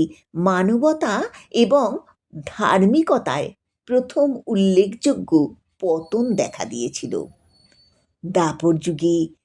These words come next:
মহাভারতের ঘটনা ঘটেছিল এবং কুরুক্ষেত্র ধর্মযুদ্ধ সংগঠিত হয়েছিল। দাপর যুগে ভগবান শ্রী বিষ্ণুর দুই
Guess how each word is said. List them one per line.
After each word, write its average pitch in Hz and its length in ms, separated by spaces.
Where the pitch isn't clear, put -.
মহাভারতের 196 840
ঘটনা 196 480
ঘটেছিল - 600
এবং 233 360
কুরুক্ষেত্র 381 840
ধর্মযুদ্ধ 233 840
সংগঠিত 190 800
হয়েছিল। 139 600
দাপর 160 480
যুগে 165 420
ভগবান 165 640
শ্রী 285 240
বিষ্ণুর 247 680
দুই 254 300